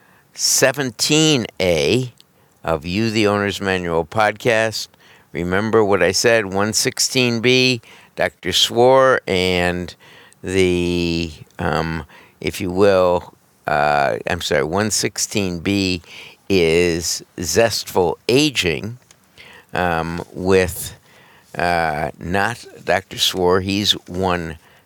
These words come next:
fifteen B and talks about ovarian cancer. Nicole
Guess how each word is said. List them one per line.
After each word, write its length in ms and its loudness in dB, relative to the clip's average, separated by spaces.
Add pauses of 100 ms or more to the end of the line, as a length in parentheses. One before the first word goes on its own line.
fifteen 760 -2
B 220 -2
and 140 -6
talks 300 -2
about 260 0
ovarian 520 -2
cancer. 600 0 (420)
Nicole 680 0